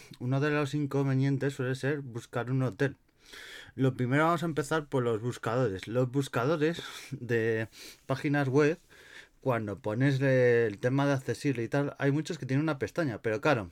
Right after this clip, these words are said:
o muchas páginas de hotel, para reservar esa habit-, esa habitación accesible,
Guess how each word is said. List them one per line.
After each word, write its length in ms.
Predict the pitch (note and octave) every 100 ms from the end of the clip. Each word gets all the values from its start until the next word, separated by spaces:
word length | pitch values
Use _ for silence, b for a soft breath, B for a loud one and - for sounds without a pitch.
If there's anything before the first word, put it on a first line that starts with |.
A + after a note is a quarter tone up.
| b b b b b b b -
o 360 | B2+ A#2+ A#2
muchas 500 | A2 A2 A2+ C3+ F3
páginas 440 | E3 E3+ F3 E3 D#3
de 80 | D#3
hotel, 400 | C3+ E3+ E3 G#3+ _ _ _ B B B B
para 200 | C3 B2
reservar 500 | A#2 - A2 A2 C#3
esa 340 | D3 E3 E3
habit-, 280 | E3 F3 -
esa 300 | B2+ D3 D#3+
habitación 480 | D3+ D3+ D#3 D3 D#3
accesible, 640 | D3 D#3 C#3 D#3 D#3 G#3+